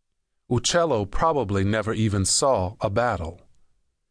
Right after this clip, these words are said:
His job was not to depict history exactly as it is. It was to make beautiful paintings to please his wealthy customers.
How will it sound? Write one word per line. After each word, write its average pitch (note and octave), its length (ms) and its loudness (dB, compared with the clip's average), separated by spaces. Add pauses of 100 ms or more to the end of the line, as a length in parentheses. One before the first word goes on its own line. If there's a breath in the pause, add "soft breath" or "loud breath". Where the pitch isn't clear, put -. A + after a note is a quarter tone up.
(380)
His C3 140 0
job C#3 380 2
was A2+ 180 -2
not B2 220 0
to B2 100 -4
depict G#2+ 520 -2
history A2+ 520 -2
exactly F#2+ 640 -2
as F2+ 160 0
it E2+ 100 -2
is. E2+ 520 -2 (640)
It A#2+ 100 -2
was A2 260 0
to A2 140 -4
make A2 300 -2
beautiful B2 440 0
paintings F#2+ 640 -2 (340 soft breath)
to G#2+ 120 -4
please A2+ 520 2
his F#2 200 -2
wealthy A2 380 0
customers. F2 800 -4